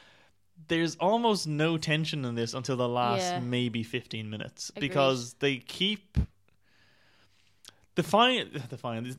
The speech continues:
Speaker 1: the start is fine because you don't know what's happening, and you're following these three girls, or, well,
Speaker 2: Mm.
Speaker 1: one girl in particular, and it's all from their point of view, so that's fine. It's just McAvoy being scary and weird and the different people, grand.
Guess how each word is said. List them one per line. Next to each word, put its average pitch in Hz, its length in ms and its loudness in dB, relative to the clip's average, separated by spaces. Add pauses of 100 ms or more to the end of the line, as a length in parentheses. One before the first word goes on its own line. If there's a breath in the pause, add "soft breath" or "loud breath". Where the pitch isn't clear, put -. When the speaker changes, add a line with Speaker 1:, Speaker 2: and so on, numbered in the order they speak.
Speaker 1:
the 147 80 -6
start 208 300 6
is 208 100 -2
fine 135 460 2
because 117 580 0
you 120 80 0
don't 147 120 4
know 135 80 2
what's 127 100 -2
happening, 117 560 -2
and 123 120 -2
you're 117 120 -2
following 120 520 0
these 110 560 -4
three 120 220 -4
girls, 110 540 -2
or, 226 160 2
well, 120 160 4
Speaker 2:
Mm. 117 40 -2
Speaker 1:
one 127 140 -2
girl 117 140 0
in 117 60 -4
particular, 110 440 -6 (1000 soft breath)
and 120 420 0
it's 127 120 0
all 131 120 8
from 123 80 -2
their 147 100 8
point 147 160 2
of 127 60 -2
view, 127 200 4
so 127 120 -2
that's 127 120 -2
fine. 147 580 2
It's 127 180 -8
just 123 140 -6
McAvoy 131 300 0
being 113 200 -2
scary 123 420 2
and 113 120 -4
weird 113 260 -2
and 110 180 -8
the 113 60 -6
different 117 280 -6
people, 113 300 -4 (180)
grand. 117 340 0